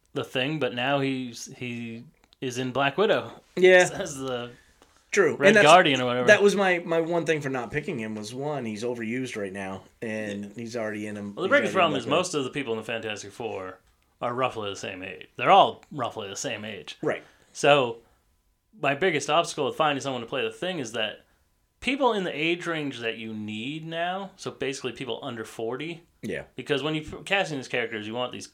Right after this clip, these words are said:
Speaker 1: characters to be played for, like, the next ten years.
Speaker 2: Right.
Speaker 1: So they can't be sixty by the time it's done with. Um, younger people now,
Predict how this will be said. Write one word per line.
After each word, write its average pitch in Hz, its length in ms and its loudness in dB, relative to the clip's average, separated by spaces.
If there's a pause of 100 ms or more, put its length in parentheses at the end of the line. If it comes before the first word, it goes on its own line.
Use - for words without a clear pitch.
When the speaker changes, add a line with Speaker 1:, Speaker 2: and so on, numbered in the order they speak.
(220)
Speaker 1:
characters 98 520 -8
to - 100 -16
be 95 140 -14
played 92 360 -12
for, 95 180 -16
like, 90 180 -16
the 95 60 -16
next - 240 -16
ten 98 220 -10
years. 117 380 -8 (340)
Speaker 2:
Right. 76 320 -10
Speaker 1:
So - 140 -8
they 110 80 -6
can't 123 240 -4
be - 140 -14 (140)
sixty - 480 -8
by 90 140 -14
the 98 80 -14
time 98 220 -10
it's - 160 -18
done 110 200 -8
with. 71 140 -16 (800)
Um, 107 440 -6 (1300)
younger 165 280 0
people 170 340 -4
now, 113 340 -4